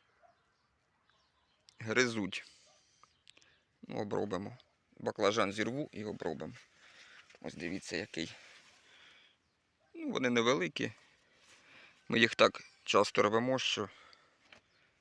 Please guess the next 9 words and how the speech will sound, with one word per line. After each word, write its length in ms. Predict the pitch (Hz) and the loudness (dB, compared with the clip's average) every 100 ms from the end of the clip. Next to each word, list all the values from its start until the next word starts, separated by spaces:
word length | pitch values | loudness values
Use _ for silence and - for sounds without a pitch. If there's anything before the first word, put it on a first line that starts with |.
| _ _ - | _ _ -10
вони 180 | 110 104 | -8 -6
просто 380 | 101 107 - | -4 -2 0
рости 380 | 113 113 113 101 | 0 2 0 0
у 40 | 98 | 0
нас 260 | 95 - - | -2 -4 -12
не 100 | 113 | -10
вспівають. 720 | 104 - 107 104 104 101 101 - - - - - - - - - - - _ _ _ _ _ - - _ _ _ _ _ _ _ _ _ _ _ _ _ _ _ _ _ _ _ _ _ _ _ _ - | -8 -6 -2 4 4 4 -2 -12 -20 -20 -20 -20 -20 -20 -20 -20 -20 -20 _ _ _ _ _ -20 -20 _ _ _ _ _ _ _ _ _ _ _ _ _ _ _ _ _ _ _ _ _ _ _ _ -20
Ось 180 | 123 123 | -18 -14
так. 340 | - 110 - | -10 -10 -10